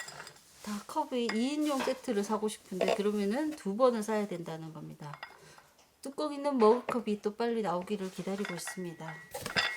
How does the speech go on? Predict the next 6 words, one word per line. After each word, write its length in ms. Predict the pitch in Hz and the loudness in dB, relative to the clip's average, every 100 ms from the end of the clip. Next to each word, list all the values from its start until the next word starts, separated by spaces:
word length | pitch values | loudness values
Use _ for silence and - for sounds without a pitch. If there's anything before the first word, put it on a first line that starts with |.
| - - - | -2 -2 -2
네. 180 | 175 165 - - - - - - - - | -6 0 2 8 6 6 -2 -4 -10 -8
굿즈는 720 | - 226 - - - 208 214 190 | -4 -4 10 12 12 12 8 -2
몇 200 | 156 - | -6 -4
개나 340 | 220 220 196 | -2 -2 -4
되나요? 420 | 175 151 151 156 | -6 -8 -8 -6
하나, 560 | 165 196 202 202 196 | -6 -4 -2 -2 0